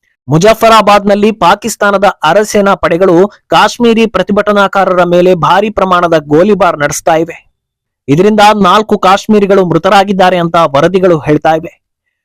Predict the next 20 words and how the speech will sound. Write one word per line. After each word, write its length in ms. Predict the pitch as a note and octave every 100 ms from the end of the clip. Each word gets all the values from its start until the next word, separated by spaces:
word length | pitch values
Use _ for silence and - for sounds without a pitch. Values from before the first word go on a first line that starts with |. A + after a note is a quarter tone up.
| _ -
ಪ್ರತಿಭಟನಾಕಾರರು 1080 | C3+ E3 A3+ G3+ G#3+ G#3+ G#3 G3 G3+ G3 G#3
ಶಾಂತ 440 | - F3 A3 A3
ರೀತಿಯಲ್ಲಿ 440 | G#3+ G#3 G#3 G#3 F#3+
ಪ್ರತಿಭಟನೆ 540 | F#3 D#3 F#3+ G3 G3+
ನಡೆಸ್ತಾ 360 | F3+ E3+ - F3+
ಇದ್ದಾಗ 340 | E3+ E3+ F3+ G3 F3+ - _ _ -
ಪಾಕಿಸ್ತಾನದ 680 | E3+ A3 A#3+ - G#3+ G#3+
ಅರೆಸೇನಾ 760 | F#3 - D#3 G3+ G#3+ G#3+ G3+ A#3
ಯೋಧರು 400 | E3+ F3 F3+ F#3
ಗುಂಡಿನ 460 | E3 D#3 G#3 A3+ G3+
ಮಳೆಯನ್ನ 460 | F3 F#3+ F3+ E3+
ಸುರಿಸಿ 460 | D#3+ E3+ E3+ G3 G3
ಸಾಕಷ್ಟು 560 | - E3 F#3+ G#3 -
ನಾಗರಿಕರನ್ನ 680 | F#3 D#3 F#3 F#3+ F3 F3+ E3
ಹತ್ಯೆಗೈದಿದ್ದಾರೆ. 880 | D3+ C#3+ - D#3+ E3 E3 E3 E3 - _ _ _ _ _ -
ಇದು 380 | D3+ G3 G3+ F3
ದೊಡ್ಡ 240 | F3+ F#3
ಪ್ರಮಾಣದ 500 | G#3 F3 F#3 F#3+ G3
ಮಾನವ 560 | F#3 E3+ D3+ G3 A3 G#3
ಹಕ್ಕುಗಳ 480 | F3+ F3+ - F3+